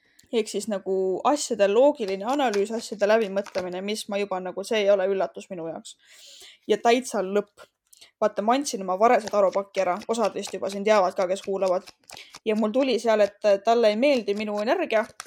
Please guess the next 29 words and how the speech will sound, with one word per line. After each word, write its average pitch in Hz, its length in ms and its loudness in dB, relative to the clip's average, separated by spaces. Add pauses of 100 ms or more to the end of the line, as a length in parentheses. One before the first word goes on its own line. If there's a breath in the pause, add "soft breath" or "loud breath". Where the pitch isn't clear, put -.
äh, 208 380 -2
tema 247 280 2
on 196 160 -4
ainult 233 320 -2
nii-öelda 196 320 -4
harmoonilise 240 680 0
energiaga, 220 420 -4
temale 208 340 -4
üldse 285 300 -4
ei 226 60 -2
meeldi 220 240 -4
raskemad, 202 580 -4
äh, 190 640 0
teemad 208 340 -4
või 185 140 -4
noh, 185 160 -8 (200)
teatud 190 260 -2
asjad. 196 300 -2 (360 loud breath)
Ja 214 80 -4
mul 214 140 0
tuli 214 180 0
täpselt 226 440 -2
sama 214 260 -2
kaart, 190 280 0
täpselt 214 380 -4
samas 202 240 -6
ajendis 196 340 -4
selle 190 220 -4
kohta. 202 320 -4